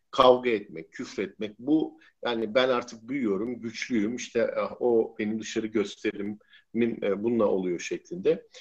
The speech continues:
Aslında yani ebeveynlerin çocuklarla ilgilenmemesinin, e, sonuçlarını gösteriyor. Bir şey daha not almıştım. Mesela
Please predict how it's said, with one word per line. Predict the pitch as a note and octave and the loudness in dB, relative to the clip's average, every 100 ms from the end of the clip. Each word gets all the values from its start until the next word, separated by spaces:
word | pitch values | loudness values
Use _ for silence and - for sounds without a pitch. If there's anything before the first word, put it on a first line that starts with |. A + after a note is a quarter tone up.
| - - | -14 0
Aslında | C3 - C#3+ C#3 D#3+ D#3+ - _ - | 0 0 -2 2 2 0 -12 _ 0
yani | A2 A2+ | 0 0
ebeveynlerin | A#2+ C#3+ D#3+ E3 D3+ A#2+ C#3+ - A#2 C#3 E3 | 0 2 4 4 4 4 2 0 -2 0 0
çocuklarla | - B2 B2+ D3 C#3 A#2 | -4 -10 -2 2 2 2
ilgilenmemesinin, | A#2+ A#2+ B2+ D#3+ E3 G#2 F#2+ - G2+ D3 - _ _ _ _ A2 | -2 0 2 2 2 0 -4 -10 -10 -10 -12 _ _ _ _ -2
e, | G#2+ | -2
sonuçlarını | G#2+ - C3+ - C#3+ C#3 | -2 -2 -2 0 0 0
gösteriyor. | A2+ G2 - - - | -2 -4 -10 -14 -10
Bir | - | -2
şey | - F3 | 0 2
daha | - - | 0 0
not | - - | -4 -2
almıştım. | F#2 F#2 - D#3+ | -4 -4 -6 0
Mesela | D#3+ D#3 E3 D#3 E3 | 2 4 6 6 4